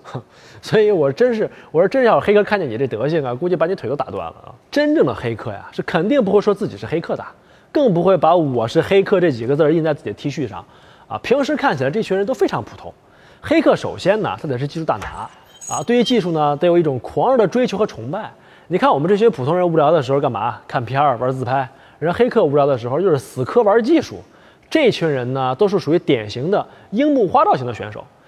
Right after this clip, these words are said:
技术越强大，他们就越嗨，对吧？啊，我突然想起一段子，我觉得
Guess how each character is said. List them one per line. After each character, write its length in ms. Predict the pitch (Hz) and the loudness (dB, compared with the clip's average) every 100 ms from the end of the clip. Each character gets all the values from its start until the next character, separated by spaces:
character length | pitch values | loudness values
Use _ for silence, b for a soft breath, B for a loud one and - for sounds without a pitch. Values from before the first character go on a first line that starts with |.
| b b | b b
技 180 | - 320 | 0 0
术 80 | 254 | 2
越 140 | 277 | 2
强 260 | 202 135 165 | 0 -2 0
大， 180 | 240 160 | 2 2
他 120 | 196 | 0
们 80 | 208 | 0
就 40 | |
越 140 | 220 147 | 2 2
嗨， 320 | 190 196 208 | 2 2 2
对 100 | 160 | 0
吧？ 220 | 110 98 b b b | -2 -8 b b b
啊， 120 | - 120 | -12 -8
我 120 | 123 | -8
突 100 | - | -2
然 100 | 208 | -2
想 180 | - 190 | 0 -4
起 140 | - | -4
一 40 | 143 | -4
段 280 | 277 226 143 | 0 0 0
子， 80 | |
我 140 | 127 113 | -2 -2
觉 80 | 120 | 0
得 180 | 135 | 0